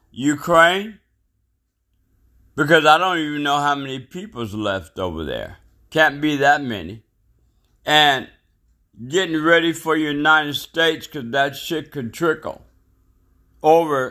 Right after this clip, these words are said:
into another country just by the air, by the weather. It can move and go hit other people.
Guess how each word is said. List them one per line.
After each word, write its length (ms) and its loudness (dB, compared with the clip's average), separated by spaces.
into 440 -6
another 480 -4
country 760 -2
just 480 0
by 260 4
the 260 -8
air, 460 -2
by 300 2
the 120 -6
weather. 540 0
It 160 -4
can 180 0
move 380 2
and 280 -2
go 220 2
hit 380 -4
other 320 -2
people. 580 -10